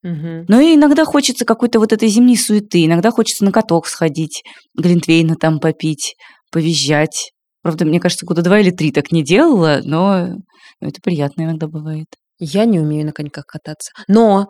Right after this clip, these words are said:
Speaker 1: мне нравится еще в зиме вторая вещь — это быть дома.
Speaker 2: Мгм.
Speaker 1: Я тоже с тобой согласна, у меня тоже есть такая история, что мне очень сложно быть дома летом. У меня летом включается какая-то батарейка, я начинаю каждый день куда-то скакать.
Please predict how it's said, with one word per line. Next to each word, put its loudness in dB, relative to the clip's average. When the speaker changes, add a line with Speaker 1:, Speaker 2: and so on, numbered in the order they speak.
Speaker 1:
мне 0
нравится 0
еще -2
в -6
зиме -2
вторая 0
вещь — -4
это 0
быть -4
дома. -10
Speaker 2:
Мгм. -8
Speaker 1:
Я 0
тоже -2
с -6
тобой -4
согласна, -2
у -2
меня -2
тоже -4
есть -6
такая -8
история, -4
что -10
мне 0
очень -4
сложно -2
быть -6
дома -2
летом. 0
У -4
меня 0
летом -2
включается -6
какая-то -8
батарейка, -6
я -4
начинаю -6
каждый -6
день -2
куда-то -8
скакать. -4